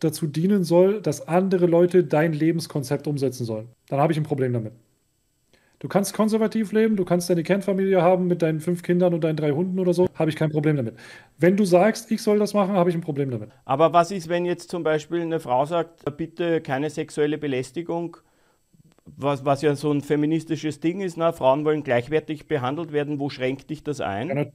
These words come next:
Speaker 1: natürlich sollten Frauen nicht sexuell belästigt
Speaker 2: Ja,
Speaker 1: werden.
Speaker 2: aber
Speaker 1: Ja.
Speaker 2: warum, warum fühlst du dich bevormundet dann von dieser Ideologie?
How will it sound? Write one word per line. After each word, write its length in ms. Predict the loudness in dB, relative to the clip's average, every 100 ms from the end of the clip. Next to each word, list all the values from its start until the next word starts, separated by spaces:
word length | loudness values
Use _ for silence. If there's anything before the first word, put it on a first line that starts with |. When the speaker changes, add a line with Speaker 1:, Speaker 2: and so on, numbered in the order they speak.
| -8
Speaker 1:
natürlich 580 | -2 2 2 0 -8 _
sollten 300 | -4 -2 -4
Frauen 260 | -6 -4 -4
nicht 140 | -6
sexuell 280 | -6 -2 0
belästigt 340 | 2 0 0 2
Speaker 2:
Ja, 40 |
Speaker 1:
werden. 180 | 2 0 -4
Speaker 2:
aber 200 | -2 2
Speaker 1:
Ja. 40 | 4
Speaker 2:
warum, 480 | 4 4 0 -4 0
warum 560 | 2 2 -2 -4 -8 -14
fühlst 260 | -4 -4 -2
du 60 | -2
dich 200 | -2 -2
bevormundet 760 | -2 2 2 0 -2 -6 -2
dann 280 | -4 -4 -6
von 220 | -4 -4
dieser 420 | -6 -4 2 2
Ideologie? 720 | 2 -4 -2 -2 -2 -6 -6